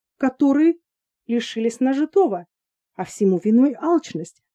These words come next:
Дармовой сыр только в мышеловке. «Понятно», усмехнулась Заболоцкая. «Всплыл, наверное, в другой стране,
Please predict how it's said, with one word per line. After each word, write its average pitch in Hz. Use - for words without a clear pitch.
Дармовой 226
сыр 294
только 226
в 196
мышеловке. 208
«Понятно», 226
усмехнулась 233
Заболоцкая. 190
«Всплыл, 339
наверное, 302
в 208
другой 202
стране, 220